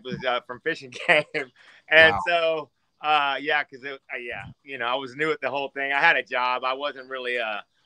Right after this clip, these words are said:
Speaker 1: aware of everything that was going on. It was a hobby at the time.
Speaker 2: Right.
Speaker 1: And, um,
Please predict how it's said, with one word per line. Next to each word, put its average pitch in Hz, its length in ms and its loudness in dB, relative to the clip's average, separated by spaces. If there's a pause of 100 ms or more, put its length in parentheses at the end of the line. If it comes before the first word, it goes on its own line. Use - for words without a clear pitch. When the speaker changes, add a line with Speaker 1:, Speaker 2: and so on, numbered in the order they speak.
Speaker 1:
aware 131 300 2
of 127 80 -4
everything 127 380 -4
that 117 120 -10
was 113 100 -14
going 120 280 -4
on. 120 160 0
It 123 40 -4
was 113 100 -8
a 117 40 -2
hobby 127 380 2
at 107 100 -4
the 107 80 -18
time. 113 480 -4 (320)
Speaker 2:
Right. 107 220 -8
Speaker 1:
And, 135 160 4
um, 127 400 -6